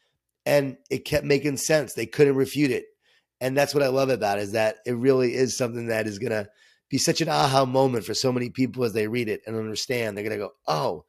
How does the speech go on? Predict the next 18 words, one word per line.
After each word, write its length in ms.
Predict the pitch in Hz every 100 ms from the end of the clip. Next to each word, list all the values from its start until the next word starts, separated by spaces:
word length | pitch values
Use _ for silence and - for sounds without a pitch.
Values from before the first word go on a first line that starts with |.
| _ _ _ 117
I 60 |
get 300 | 123 113 160
it. 200 | 123 - _ _ _ _
Of 220 | 139 113
course." 680 | - - 156 165 107 - - _ _ _ _ _ -
And 360 | 147 151 127 - _ _ _ -
you 60 | 175
know 100 | 208
what? 360 | 214 220 208 - _ -
It's 160 | - -
so 160 | 208
practical 580 | 208 185 196 202 - 113
'cause 320 | 104 147 - - _ _ -
at 120 | 123
the 100 | 151
core 280 | - 202 208
of 100 | 147
it, 180 | 151